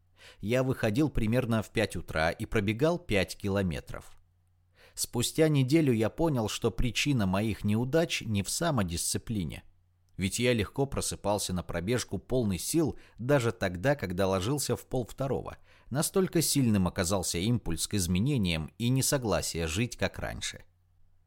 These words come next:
Настоящая причина состояла в том, что я никогда не умел распределять нагрузку и всегда брал на себя слишком много.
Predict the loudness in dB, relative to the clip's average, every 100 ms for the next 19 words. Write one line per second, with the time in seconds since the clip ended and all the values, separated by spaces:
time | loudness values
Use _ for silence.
0 | _ -2 -2 2 4 4 2 4 4 4
1 | 0 0 2 2 2 -2 0 2 4 2
2 | 0 0 2 0 -2 2 2 2 2 0
3 | 2 4 4 4 4 4 2 2 0 -2
4 | -2 0 2 2 2 0 0 -2 -4 -6
5 | -10 -12 -16 -4 -2 -2 -2 -2 2 2
6 | 4 2 4 2 0 0 2 2 0 0
7 | -2 0 2 4 4 2 0 -8